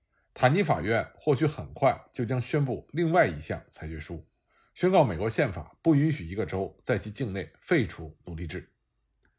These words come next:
反对蓄奴制的人们坚信，对斯科特案的裁决不是正当的法律解决。尽管共和党人和反对蓄奴制的人们不断地对这个裁决提出异议，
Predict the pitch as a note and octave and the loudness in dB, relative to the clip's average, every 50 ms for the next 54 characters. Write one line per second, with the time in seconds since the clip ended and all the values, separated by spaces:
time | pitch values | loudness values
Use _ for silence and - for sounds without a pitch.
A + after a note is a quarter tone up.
0 | _ _ _ _ _ _ _ _ _ - E3 E3+ F#3 A3+ B3 G#3+ - B3 F#3+ D#3 | _ _ _ _ _ _ _ _ _ 8 8 8 10 8 4 4 2 2 2 2
1 | E3+ F3 G3 E3+ C#3+ A2+ F#2+ F#2 F#2 G#2 G#2 F#2 D#2 - _ - D3 C#3 C3+ - | 4 4 4 4 4 2 0 -2 -4 -4 -6 -6 -8 -12 _ -2 0 0 0 0
2 | - G2+ E2 - _ _ _ _ _ _ _ _ _ _ _ _ - F#3+ E3 D3+ | -4 -10 -10 -10 _ _ _ _ _ _ _ _ _ _ _ _ 6 6 6 6
3 | A3+ F#3+ G#3 G3 - F3 C3 C#3+ D#3 D3 A#2+ G#2+ F#2 E2 - - F2 F#2 - F2+ | 4 4 4 4 4 4 4 4 2 2 2 0 -2 -4 -6 -10 -8 -8 -6 -6
4 | E2+ E2 E2 D#2 - _ - C3 C#3 D3 D3 C#3 - G#3 F3 B2+ G2 G2 F2+ F2 | -6 -8 -8 -10 -10 _ -4 -4 0 0 0 2 2 0 0 0 0 -2 -4 -4
5 | E2+ D#2+ - - _ - F2 D#2+ F#2 F2 D#2 D2+ C#2 - - - - _ _ _ | -4 -8 -10 -12 _ -10 -8 -8 -6 -8 -8 -10 -14 -16 -20 -20 -20 _ _ _
6 | _ _ _ _ _ _ _ _ _ _ _ _ _ _ _ - A#3 A#3+ G#3+ E3+ | _ _ _ _ _ _ _ _ _ _ _ _ _ _ _ -6 0 4 6 6
7 | C#3+ C3+ B2+ - A3 F3 D3 F3 E3 D3 A#2+ F#2+ D#2+ D2 D2 D2 E2 G2+ G2+ - | 6 6 6 6 6 8 8 6 6 4 0 -2 -2 -6 -8 -8 -8 -8 -10 -10
8 | _ _ _ _ _ _ - D#3+ F#3+ F3+ - D3+ A2+ A2 B2+ D3+ D3 A#2+ - - | _ _ _ _ _ _ 2 4 4 4 6 2 2 2 2 2 2 2 0 -6
9 | - - E3 D3+ D#3 D#3+ D#3 F3+ C#3 G#2+ F2 E2 D2 C2 D2 C#2+ - - _ _ | -12 -6 -2 -2 0 2 2 2 2 2 -2 -6 -8 -10 -12 -14 -14 -16 _ _
10 | _ - B2+ C#3 - G3+ G3+ D3+ G#2 F2+ E2+ - - - C3 B2 A#2 A#2+ G2 F2 | _ -4 -4 2 6 8 8 8 8 4 -6 -10 -8 -2 -2 0 0 0 -2 -4
11 | - - D#2+ E2 G#2 G2+ F2 E2+ D2 D#2+ E2+ - _ - G2+ F#2 G#2 A2+ G2+ G2 | -6 -10 -8 -8 -8 -6 -6 -8 -8 -10 -12 -12 _ -10 -8 -6 -6 -6 -8 -8
12 | F2 D2 - - | -10 -12 -14 -18